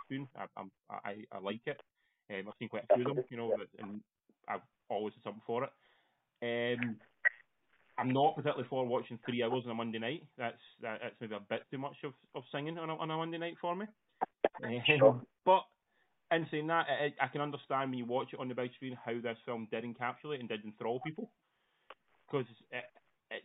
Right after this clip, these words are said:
Speaker 1: does have something about it. It is, it is a big film, you know, and, and you can see why people would gravitate towards it. Um,
Speaker 2: Yeah.
Speaker 1: I, I didn't totally buy into it. You know, I, I felt Mary Poppins is a far superior movie when it comes to Julie Andrews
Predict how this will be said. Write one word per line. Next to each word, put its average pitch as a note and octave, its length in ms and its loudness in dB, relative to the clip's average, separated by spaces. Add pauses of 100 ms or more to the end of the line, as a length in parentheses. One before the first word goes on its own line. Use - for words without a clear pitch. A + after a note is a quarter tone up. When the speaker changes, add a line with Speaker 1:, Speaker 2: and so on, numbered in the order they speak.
Speaker 1:
does A#2+ 240 2
have A2+ 240 0
something A#2+ 220 -6
about A2+ 160 -2
it. C3 100 -6
It A2 240 -2
is, G#2+ 160 -6
it A#2+ 40 -6
is G#2 80 -6
a G2 100 -6 (100)
big G#2+ 140 -2 (100)
film, C3 380 -4
you B2+ 80 -10
know, A2 120 -6
and, G#2+ 60 -6
and G#2+ 200 -8
you G#2+ 80 -12
can G#2+ 160 -14
see A2+ 180 -6
why G#2+ 160 -4
people G#2+ 320 -12
would G#2+ 160 -4 (180)
gravitate G#2+ 520 -4
towards G#2 320 -6
it. E3+ 80 -6 (920)
Um, G#2+ 80 -10
Speaker 2:
Yeah. G2+ 220 12 (1400)
Speaker 1:
I, C#3+ 60 -2
I C3 40 -2
didn't B2 320 -2 (160)
totally A#2+ 300 -2
buy A#2 200 -2
into A#2 300 -4
it. A#2 60 -6
You A2+ 80 -6
know, G#2 100 -4
I, G2+ 100 -8 (240)
I - 100 -12
felt G#2+ 260 -2 (580)
Mary A2+ 260 -4
Poppins A2+ 420 -6
is G2 60 -16
a G#2 120 -8
far A2 220 0
superior G#2+ 380 -8
movie A2 240 -6
when B2 100 -6
it B2 80 -14
comes B2+ 260 -6
to B2+ 120 -6 (140)
Julie A#2+ 200 -4
Andrews B2 280 -6